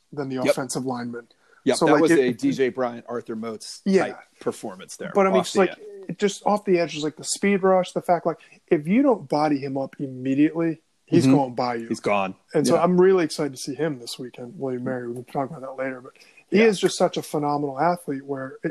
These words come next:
Speaker 1: if you don't get him, I mean, it's, there's no, there's no keeping him. Like, he's
Speaker 2: Nope.
Speaker 1: not huge, but at the F C S level, you know, maybe he's ten, fifteen pounds lighter than, than the comparable guy in the F C S, but he's going against dudes who are just,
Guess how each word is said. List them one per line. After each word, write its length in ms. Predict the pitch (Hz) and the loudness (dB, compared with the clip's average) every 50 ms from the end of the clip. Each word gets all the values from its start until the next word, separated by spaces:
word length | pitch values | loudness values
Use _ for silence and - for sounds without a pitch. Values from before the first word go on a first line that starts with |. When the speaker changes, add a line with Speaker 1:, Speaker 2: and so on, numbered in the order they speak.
| 147 - | -4 -4
Speaker 1:
if 160 | 165 147 139 | -6 -4 -2
you 140 | 156 175 208 | -2 0 0
don't 180 | 220 208 185 160 165 | 0 0 -2 -2 -4
get 180 | 202 254 285 | -2 -2 0
him, 140 | 247 175 151 143 | -2 -2 -4 -4
I 40 | 151 | -4
mean, 180 | 175 170 170 170 | -4 -4 -4 -6
it's, 220 | 180 175 - - _ | -8 -10 -10 -6 _
there's 200 | 190 190 180 175 | 0 0 0 0
no, 180 | 196 202 190 - - _ _ | 0 -2 -2 -4 -8 _ _
there's 160 | - 185 170 | -2 0 0
no 80 | 196 175 | -2 -2
keeping 220 | - - - 190 | -2 -4 -4 -6
him. 80 | 156 139 | -8 -12
Like, 140 | 139 131 - _ _ _ _ _ _ _ _ _ _ _ - _ - - | -14 -14 -18 _ _ _ _ _ _ _ _ _ _ _ -18 _ -10 -2
he's 200 | - 196 196 - | 2 4 6 6
Speaker 2:
Nope. 140 | 240 247 226 | 6 6 4
Speaker 1:
not 80 | 190 - | 2 0
huge, 400 | - 220 214 165 139 131 - - | 0 2 2 2 0 -4 -6 -4
but 120 | 175 160 | -4 -4
at 80 | 170 - | -2 -2
the 100 | - 185 | -2 0
F 80 | 190 180 | 0 -2
C 120 | - - 202 | -2 -2 -2
S 220 | 190 180 - - | -2 -2 -4 -6
level, 320 | 165 151 139 143 147 147 - - - - - - - - _ _ | -8 -6 -4 -4 -4 -4 -6 -10 -20 -20 -20 -20 -20 -20 _ _
you 80 | 175 156 | -8 -6
know, 200 | 151 151 151 160 - 160 - _ _ _ | -4 -6 -6 -8 -12 -18 -20 _ _ _
maybe 300 | - 151 147 147 147 147 | -12 -10 -6 -2 0 0
he's 240 | 143 135 127 - - _ _ _ | 0 0 -2 -6 -14 _ _ _
ten, 180 | - - 160 156 | -4 -4 -4 -2
fifteen 320 | - 175 156 - - 160 139 | -2 -2 -2 -2 -2 -4 -4
pounds 240 | 156 143 147 139 139 | -4 -6 -4 0 2
lighter 300 | 151 156 165 151 143 135 | 4 4 4 4 2 0
than, 340 | 131 139 131 131 131 135 - - - - _ _ | -4 -8 -8 -10 -12 -14 -16 -20 -20 -20 _ _
than 140 | - 151 139 | -6 -6 -6
the 60 | 131 - | -6 -2
comparable 400 | - 156 147 - 151 135 135 139 | -2 -2 0 0 0 -2 0 0
guy 220 | 131 143 139 139 | 2 2 0 0
in 120 | 135 135 135 | -2 -4 -6
the 100 | - - - - - | -8 -10 -10 -6 -4
F 100 | 151 139 | -4 -2
C 120 | - - | -2 -4
S, 100 | 139 - | -6 -4
but 100 | - - | -2 -2
he's 140 | 151 139 - | -2 -2 -2
going 240 | - 185 208 202 180 | -2 0 0 0 0
against 260 | 147 139 131 127 - | -2 -4 -6 -8 -8
dudes 220 | - 139 135 123 - | -8 -8 -6 -6 -4
who 100 | 147 143 | -4 -2
are 40 | |
just, 280 | 135 143 135 - - - | -2 -4 -4 -6 -8 -16